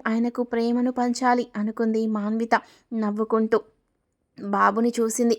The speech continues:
ప్రశాంతంగా నిద్రపోతున్నాడు. తల్లి చేతులతో పట్టుకొని చక్కటి మెత్తని పక్కన పరిచి పడుకోబెట్టింది. మరి తల్లి పొత్తిళ్ళ కన్నా పడుకున్న పక్క వెచ్చగా ఉన్నది.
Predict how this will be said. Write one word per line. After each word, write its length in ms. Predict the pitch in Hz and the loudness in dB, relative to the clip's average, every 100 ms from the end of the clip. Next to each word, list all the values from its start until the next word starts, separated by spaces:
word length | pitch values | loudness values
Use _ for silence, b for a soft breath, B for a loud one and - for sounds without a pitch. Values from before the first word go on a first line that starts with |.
| - | -4
ప్రశాంతంగా 800 | 208 202 208 208 220 233 226 226 | -8 -4 -2 -2 -2 -4 -2 -2
నిద్రపోతున్నాడు. 800 | 226 220 233 240 233 233 226 226 B B B - | -2 -2 -2 0 0 2 2 2 B B B -2
తల్లి 240 | 262 277 | 2 2
చేతులతో 500 | 294 285 269 269 262 262 | 2 0 0 0 0 0
పట్టుకొని 520 | 247 247 254 254 240 | 0 -2 -2 0 -2
చక్కటి 500 | - 208 208 214 214 | -4 -8 -6 -6 -4
మెత్తని 460 | 214 214 - 226 233 | -4 -6 -6 -6 -6
పక్కన 480 | 226 220 220 226 226 214 B B B | -4 -8 -6 -2 0 0 B B B
పరిచి 320 | - 254 269 277 | 4 4 2 0
పడుకోబెట్టింది. 800 | 254 254 269 269 254 262 254 254 | 0 2 0 2 0 0 0 2
మరి 220 | 254 240 - | 2 2 -2
తల్లి 280 | 214 208 214 | -6 -4 -4
పొత్తిళ్ళ 480 | 214 208 - 226 233 | -4 -6 -6 -4 -4
కన్నా 340 | 226 233 226 233 B B _ | -2 0 0 0 B B _
పడుకున్న 440 | 262 277 294 302 302 | 2 2 0 2 2
పక్క 300 | 285 262 262 | 2 0 0
వెచ్చగా 580 | 247 233 - 262 262 262 | -2 -4 -6 -6 -2 -2
ఉన్నది. 440 | 254 254 254 | 0 -2 -2